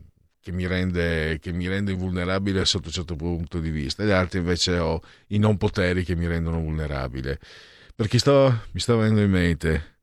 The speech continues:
ci arrivo, ci arrivo subito. Si potrebbe uscire, Federico, con la, la grande, eh, ironia di Iacovitti. C'era, non so se sei presente, disegnatore satirico di fumetti,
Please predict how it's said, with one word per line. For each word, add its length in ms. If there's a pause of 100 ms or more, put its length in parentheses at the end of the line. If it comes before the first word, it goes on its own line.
ci 120
arrivo, 280
ci 120
arrivo 160
subito. 400 (840)
Si 160
potrebbe 720
uscire, 520
Federico, 680
con 280
la, 200
la 140
grande, 600 (500)
eh, 120
ironia 560
di 80
Iacovitti. 880 (400)
C'era, 300
non 420
so 80
se 40
sei 160
presente, 520
disegnatore 500
satirico 680
di 100
fumetti, 1120